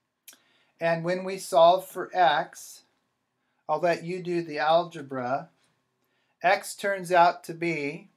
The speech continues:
two point five two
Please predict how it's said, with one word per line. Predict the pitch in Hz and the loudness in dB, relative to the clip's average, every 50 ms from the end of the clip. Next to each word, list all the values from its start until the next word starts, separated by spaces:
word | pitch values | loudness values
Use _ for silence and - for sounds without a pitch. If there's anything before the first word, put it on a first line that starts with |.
| _ _ _ _ _ _ _ _ _ _ _ _ _ _ _ _ _ _ _ _ _ _ | _ _ _ _ _ _ _ _ _ _ _ _ _ _ _ _ _ _ _ _ _ _
two | - - 202 208 220 220 220 226 | -16 -14 -10 -8 -6 -6 -6 -8
point | 220 - - 190 180 170 165 165 - | -8 -6 -4 -2 0 0 -2 -4 -8
five | - - 175 165 170 175 180 185 190 196 190 - - | -2 0 4 4 6 6 6 4 2 0 -2 -6 -14
two | - - 196 190 180 165 151 151 156 156 165 | -14 -8 -4 -2 -2 -2 -4 -6 -10 -12 -16